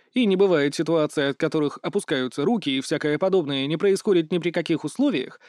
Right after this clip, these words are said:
но давайте на чистоту. Взлеты и падения — неотъемлемая часть карусели. Безусловно, можно объезжать дорожные ямы, установить в автомобиль высококачественные амортизаторы в сертифицированном дилерском центре, чтобы не потерять гарантию. Но что бы вы ни делали,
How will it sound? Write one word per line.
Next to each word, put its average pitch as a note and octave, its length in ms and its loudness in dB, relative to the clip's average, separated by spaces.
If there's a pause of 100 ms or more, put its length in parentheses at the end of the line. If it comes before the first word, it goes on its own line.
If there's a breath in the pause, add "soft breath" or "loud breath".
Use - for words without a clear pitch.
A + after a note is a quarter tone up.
но C4 140 0
давайте E4+ 340 2
на A3 140 2
чистоту. - 560 -6 (420)
Взлеты C#4+ 460 2
и A#3+ 40 4
падения — A3+ 480 2
неотъемлемая G3 800 2
часть F#3 220 -2
карусели. - 500 -6 (400 soft breath)
Безусловно, D3 680 0
можно F3 340 0
объезжать F3 460 2
дорожные E3 500 0
ямы, C#3 420 -6 (240 soft breath)
установить E3+ 520 -2
в E3+ 40 2
автомобиль F#3+ 500 2
высококачественные G3 1120 0
амортизаторы F3+ 800 0
в - 40 -6
сертифицированном F3 840 -2
дилерском E3 500 -2
центре, - 520 -6 (180 soft breath)
чтобы A#2+ 240 -6
не B2 100 -4
потерять D#3 400 0
гарантию. C3 640 -2 (300 soft breath)
Но E3 120 0
что F#3+ 200 2
бы F3+ 100 4
вы F3 120 4
ни F3 100 2
делали, E3 420 0